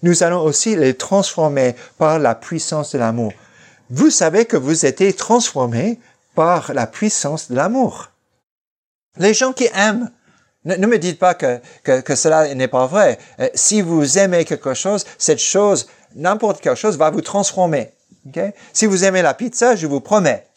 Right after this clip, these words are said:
ok, que si vous aimez trop la, la pizza, vous allez être transformé, ok, à ce moment-là. Ou la bière ou autre chose, vous allez être transformé. Et si vous aimez Dieu,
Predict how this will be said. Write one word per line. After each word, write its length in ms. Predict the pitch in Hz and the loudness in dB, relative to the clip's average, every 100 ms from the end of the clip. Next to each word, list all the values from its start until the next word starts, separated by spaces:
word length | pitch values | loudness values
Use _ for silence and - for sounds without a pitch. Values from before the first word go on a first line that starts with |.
| _ _ _ | _ _ _
ok, 220 | 135 127 143 147 185 190 - | -16 0 4 4 4 0 -12
que 80 | - | -4
si 200 | 156 208 | 0 2
vous 180 | 190 175 | 2 2
aimez 220 | 175 160 | 2 0
trop 200 | - 214 | 0 2
la, 200 | 208 160 - | 4 2 -2
la 200 | 147 135 | -4 -4
pizza, 500 | 147 143 - 220 185 - - | -4 -4 2 2 0 -8 -6
vous 160 | 143 | 0
allez 160 | 156 190 | 2 4
être 200 | 196 - | 2 0
transformé, 800 | - 202 196 - 180 165 123 - _ _ _ | -2 0 0 2 2 2 0 -2 _ _ _
ok, 200 | 123 120 | -12 -2
à 260 | 135 135 127 | 2 2 2
ce 140 | - | 0
moment-là. 500 | 139 131 127 123 113 - - - | -2 0 0 0 0 -4 -12 2
Ou 140 | 185 | 4
la 160 | 180 160 | 6 4
bière 560 | 151 175 190 196 185 | 0 2 4 4 4
ou 160 | 170 165 | 0 2
autre 300 | 151 - 180 | 0 0 -4
chose, 360 | - 196 147 - - | 0 0 0 -4 -4
vous 200 | 143 151 | -2 2
allez 200 | 196 214 - | 4 2 2
être 400 | 143 - 151 147 _ - | 0 2 0 0 _ -18
transformé. 840 | - 202 202 - 180 170 156 123 - - - | -2 0 0 -2 -2 0 0 -2 -10 -20 -4
Et 100 | 175 | -2
si 240 | 143 - 285 | 0 0 0
vous 260 | 277 185 | 0 0
aimez 260 | 180 143 135 | -2 -2 -4
Dieu, 280 | - 226 | 0 0